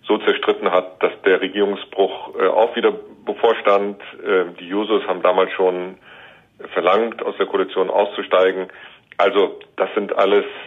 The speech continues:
ähm, extrem nervöse Ausschläge und die Situation hat sich seit zweitausendfünfzehn, zweitausendsechzehn,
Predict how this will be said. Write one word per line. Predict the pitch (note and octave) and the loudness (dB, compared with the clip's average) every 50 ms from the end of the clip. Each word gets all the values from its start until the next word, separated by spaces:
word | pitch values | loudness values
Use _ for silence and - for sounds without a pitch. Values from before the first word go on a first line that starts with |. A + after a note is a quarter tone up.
| - - - | -18 -8 -2
ähm, | - G2 F2+ F2+ F2 F2+ F2+ - - - | 0 2 2 2 0 -2 -6 -12 -12 -12
extrem | - - - - - - G2 G#2+ A#2 G#2+ | -12 -12 -12 -10 -4 0 0 0 2 2
nervöse | G2 F#2+ F#2 F#2+ G2 F#2+ F2+ F#2 - - | 2 2 2 0 0 0 2 0 0 2
Ausschläge | F#2 F#2 F2+ - - G2 G2+ G2+ G#2 G2 G2+ G2+ G2 G2+ - - - - - - - _ _ _ - | 2 2 2 2 0 2 4 4 4 4 4 2 2 0 -6 -14 -20 -20 -20 -20 -20 _ _ _ -14
und | F#2+ F#2+ | -12 -8
die | F2 | -6
Situation | F#2 G2+ G2 - G2 F#2+ - - G2 F#2+ G2+ G2 F#2+ | -4 -4 0 2 0 0 2 2 2 4 4 4 2
hat | F#2+ G2+ - | -2 -2 0
sich | - F#2+ F#2 - - - - - - - - - | 0 0 0 0 -4 -12 -16 -18 -18 -20 -8 0
seit | F2 F2 F#2 F#2+ F#2+ - - - - _ _ - - - | 2 4 4 4 2 0 -8 -16 -18 _ _ -18 -16 -8
zweitausendfünfzehn, | - F#2+ F#2 F2+ F2 E2 - - G#2 G2+ G#2 - - F#2+ F#2 | -2 0 2 2 2 0 -2 -2 -2 -2 -2 0 -2 -2 -2
zweitausendsechzehn, | - - - G#2 G2 F#2 F2 - - - F#2+ F#2 F2 F2 | -2 -2 -2 2 2 0 0 0 -2 0 2 2 0 -2